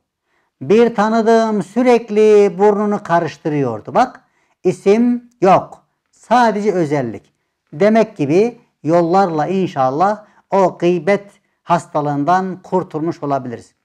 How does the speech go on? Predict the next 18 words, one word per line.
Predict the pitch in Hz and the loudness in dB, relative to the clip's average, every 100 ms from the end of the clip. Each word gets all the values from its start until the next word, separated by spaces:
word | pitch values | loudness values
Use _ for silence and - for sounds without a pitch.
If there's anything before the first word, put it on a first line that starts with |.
| _ _ - | _ _ -4
Mesela | 214 208 214 | -2 0 0
sizi | - 233 214 | -2 -4 0
dinleyenler | 226 220 220 208 208 208 | 0 2 2 2 0 0
o | 185 190 | -2 -4
kişinin | 214 185 214 220 175 - _ _ | -6 -4 -2 0 -2 -6 _ _
kim | - 269 302 240 | -2 4 4 4
olduğunu | 214 208 190 202 190 190 | 2 2 2 0 -2 -2
tahmin | 196 190 196 | -2 0 -2
edemiyorlarsa | 185 196 247 226 175 147 156 156 233 285 285 _ _ _ | -4 -2 0 2 0 0 0 0 0 0 -2 _ _ _
bu | 254 254 | -2 2
gıybet | 180 202 208 | 2 2 2
olmaz. | 165 151 147 - - _ _ _ | 0 2 0 -2 -12 _ _ _
Ama | 156 190 175 - _ _ _ | 0 2 2 0 _ _ _
anlatacağın | 151 175 190 190 190 220 262 | -4 -2 -2 -2 0 2 2
özelliklerden | 262 233 240 226 226 208 185 208 185 113 - _ _ - | 2 2 0 0 0 0 2 2 2 -2 -10 _ _ -2
eğer | 170 190 160 143 - | 2 2 0 -4 -6
o | 190 | -4
kişiyi | 220 208 214 208 151 | -2 -4 0 0 0